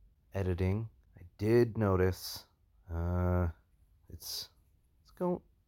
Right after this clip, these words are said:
it's going long. It's, it's going long. So I'm, I'm gonna go ahead and cut it here for episode one. Please take a break. Go care for yourself. Eat some toast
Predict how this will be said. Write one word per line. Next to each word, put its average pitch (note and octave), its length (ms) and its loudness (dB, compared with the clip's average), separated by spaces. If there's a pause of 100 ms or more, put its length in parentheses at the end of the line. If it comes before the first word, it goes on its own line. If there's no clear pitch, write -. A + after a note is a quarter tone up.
it's - 100 -20
going F3+ 360 0
long. D2+ 320 2 (1040)
It's, - 280 -20
it's C3+ 180 -10
going A#2+ 340 -2
long. D#2+ 300 0
So G#2+ 200 -2
I'm, B2+ 300 2
I'm E3+ 140 -4
gonna G3 180 -2
go B2+ 180 4
ahead A2 200 2
and F2+ 120 -4
cut G#2 200 0
it G#2 80 0
here F#2+ 380 2 (880)
for - 160 -14
episode B2+ 440 -4
one. F#2 440 0 (520)
Please G#2 320 -4
take F#2+ 260 -2
a A2+ 40 -6
break. G2 540 -2 (180)
Go G2 200 -2
care F#2+ 340 2
for F#2 160 -6
yourself. F#2+ 760 -4 (600)
Eat G#2 220 -8
some G#2+ 300 -10
toast - 680 -4